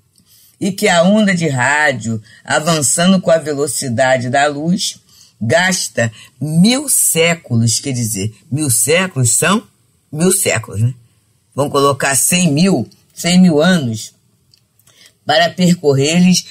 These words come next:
o diâmetro. Essa velocidade é da, da luz, né? Nela surpreenderemos milhões de lares, nas mais diversas dimensões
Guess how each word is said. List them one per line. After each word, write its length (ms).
o 140
diâmetro. 920
Essa 280
velocidade 1200
é 640
da, 420
da 200
luz, 440
né? 200
Nela 640
surpreenderemos 1080
milhões 420
de 120
lares, 680
nas 300
mais 340
diversas 640
dimensões 1040